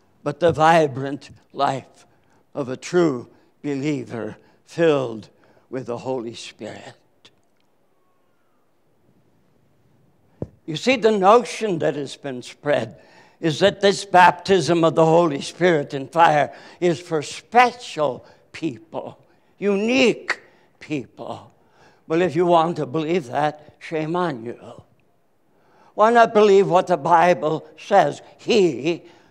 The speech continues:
shall baptize you in the Holy Spirit and fire." So the baptism of the Holy Spirit, a baptism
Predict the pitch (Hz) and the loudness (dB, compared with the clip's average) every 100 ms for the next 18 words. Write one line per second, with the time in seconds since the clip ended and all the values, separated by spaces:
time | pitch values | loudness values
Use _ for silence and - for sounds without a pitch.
0 | _ _ - 202 196 170 131 143 151 - | _ _ 0 4 6 6 4 2 0 -4
1 | - _ _ 175 - - - 160 156 139 | -20 _ _ 4 4 0 0 4 4 2
2 | 139 - _ - 120 165 131 120 - - | -4 -16 _ -18 -2 0 0 -6 -12 -20
3 | _ _ _ _ _ _ _ _ _ _ | _ _ _ _ _ _ _ _ _ _
4 | _ 151 147 139 139 - 139 127 127 - | _ -2 -2 -2 -4 -4 -6 -8 -12 -16
5 | - 131 101 110 107 _ _ _ _ - | -12 -10 -8 -12 -14 _ _ _ _ -16
6 | 117 104 120 95 90 80 - - - - | -14 -12 -10 -8 -10 -12 -18 -20 -20 0
7 | 190 190 190 180 185 - - 196 185 185 | 2 4 4 6 6 4 -4 -6 -4 -2
8 | 170 180 165 180 180 - - 185 180 170 | 2 4 4 2 2 -2 -2 2 4 4
9 | - - - - - - 147 - 156 151 | 0 -14 -20 -20 -6 0 0 4 4 2
10 | - - 139 127 139 139 | -4 -6 -6 -10 -10 -10